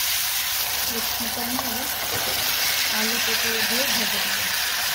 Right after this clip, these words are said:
তোমরা পারলে আলাদা করে ভেজে নিতে পারো। এবার আমি ঢেকে ঢেকে ভাজবো,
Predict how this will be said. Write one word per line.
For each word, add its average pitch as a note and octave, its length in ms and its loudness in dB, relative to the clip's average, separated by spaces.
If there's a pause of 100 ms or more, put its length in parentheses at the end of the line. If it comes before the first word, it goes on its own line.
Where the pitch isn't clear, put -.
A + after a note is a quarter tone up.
(140)
তোমরা A#3 320 0 (120)
পারলে A3 320 0 (220)
আলাদা G#3+ 380 0
করে A#3+ 200 0 (680)
ভেজে G#3+ 320 0
নিতে G#3 260 -2
পারো। - 200 0 (760)
এবার A3+ 240 0
আমি A#3+ 200 -2
ঢেকে A3 260 0
ঢেকে A3 240 -2
ভাজবো, F#3+ 360 0